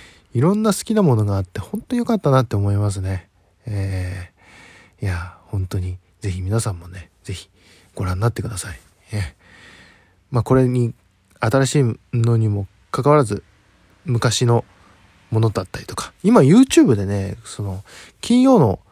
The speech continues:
九時からですね、テレビスペシャル、過去のテレビスペシャルがですね、あの、プレミアム公開されてるんで、それがね、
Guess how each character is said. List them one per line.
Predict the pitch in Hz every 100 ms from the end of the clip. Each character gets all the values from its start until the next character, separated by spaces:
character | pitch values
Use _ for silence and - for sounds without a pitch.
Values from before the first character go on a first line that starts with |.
| _ -
九 | 208
時 | 151
か | 101 92
ら | - -
で | -
す | -
ね、 | - _ _ _ _ - - - _ _ _ _ -
テ |
レ | 165
ビ | 156 147
ス |
ペ | 143
シ | -
ャ |
ル、 | -
過 | 180
去 | 180
の | 120 101
テ | 120
レ | 117
ビ | 110
ス | -
ペ | 127
シ | -
ャ | 90
ル |
が | -
で | -
す | -
ね、 | - 107 - _ _ -
あ | 95
の、 | 92 90 - - -
プ | -
レ | 160
ミ | 156
ア | 143
ム | 139
公 | - 135
開 | - 92
さ | 98
れ | 104
て | - 98
る | 101
ん | -
で、 | - _ _ _ 185
そ | 208
れ | 233 226
が | 226
ね、 | 220 147